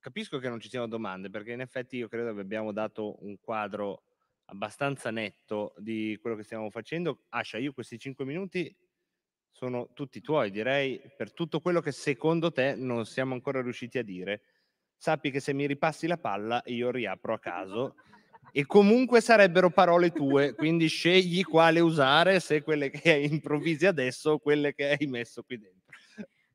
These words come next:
Speaker 2: Allora, intanto ne approfitto per ringraziare a te, perché come ti ho detto sei una persona veramente gratuita, ci tengo a dirlo a tutti,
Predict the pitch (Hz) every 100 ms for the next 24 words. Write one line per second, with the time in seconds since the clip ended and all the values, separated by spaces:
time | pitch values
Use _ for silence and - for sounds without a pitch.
0 | _ 233 233 214 196 214 294 339 359 359
1 | 370 233 220 262 269 262 226 233 233 226
2 | - 214 214 220 226 311 370 _ _ 214
3 | 202 202 226 214 233 233 _ 254 247 247
4 | - 214 226 220 226 240 247 240 247 -
5 | 208 214 214 220 196 220 208 214 247 262
6 | 269 - 220 220 214 226 208 202 233 226
7 | - 247